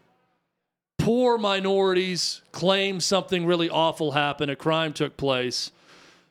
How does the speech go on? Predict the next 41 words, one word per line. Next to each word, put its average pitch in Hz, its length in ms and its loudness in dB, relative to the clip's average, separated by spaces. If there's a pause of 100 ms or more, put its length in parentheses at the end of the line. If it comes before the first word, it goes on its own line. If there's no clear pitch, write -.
News 202 360 0
media 185 240 2
immediately 165 280 0
jumps 143 340 -2
to, 135 280 -2 (560)
"It's 156 180 -2
the 131 140 -2
rich 151 580 -2 (120)
white 135 380 -4
kids. 113 280 -8
I 135 120 0
knew 165 340 0
it 165 120 -4
all 143 220 0
along. 135 480 -4 (440)
It's - 100 -10
those 131 140 -4
damn 165 280 2
lacrosse 147 400 -2
playing 131 400 -2
rich 135 240 -2
white 127 260 -2
kids. 113 440 -4 (240)
They 139 140 0
clearly 170 440 0
are 139 140 -2
guilty 127 580 -4
of 131 160 -2
everything 135 420 0
that 117 140 -8
they've 127 260 0
been, 123 300 -2 (140)
uh, 135 160 -4
accused 139 500 -4
of." 92 200 -6 (440)
What 127 180 0
happens? 175 500 -2 (380)
Everyone 151 380 0
jumps 151 300 -2
on 147 200 0
it. 139 140 -4